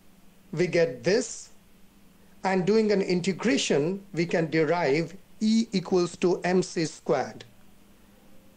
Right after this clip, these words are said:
Now you see there is a V squared factor. If we further want to know this, V squared factor comes into play then. This is called the Lorentz factor,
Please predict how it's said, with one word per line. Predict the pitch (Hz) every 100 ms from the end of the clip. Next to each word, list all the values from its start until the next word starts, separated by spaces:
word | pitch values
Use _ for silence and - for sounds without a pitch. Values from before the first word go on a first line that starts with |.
| - - - -
Now | 220
you | 240 254
see | - 294
there | 285 233 240
is | 240 240
a | 202
V | - 202 262
squared | - - 196 190 196 156
factor. | - 185 - 165 113 101 - - - -
If | 175
we | 180
further | 147 - 240 220 269
want | 226 202 202
to | 202
know | 175 190 190
this, | 196 190 147 - -
V | 156 220
squared | - - 185 175
factor | - 185 - 147 135 127 - - -
comes | - 190 156
into | 185 -
play | 185 185 160 139 127 -
then. | 190 147 151 226 - - - - - - - - - - - -
This | 160 247 -
is | 262 -
called | 226 214 208
the | 185
Lorentz | 160 147 156 175 202 214 185 -
factor, | - 180 - 165 120 104